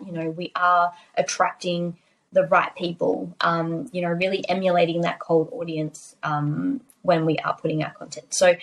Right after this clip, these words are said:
for me, when it comes to that content, I like to focus on content topics. So,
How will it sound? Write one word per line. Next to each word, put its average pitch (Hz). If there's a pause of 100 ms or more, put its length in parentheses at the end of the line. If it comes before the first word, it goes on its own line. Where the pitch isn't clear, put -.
(520)
for 220
me, 226
when 208
it -
comes 220
to 214
that 208
content, 170
I 214
like 277
to 254
focus 214
on 170
content -
topics. -
So, 170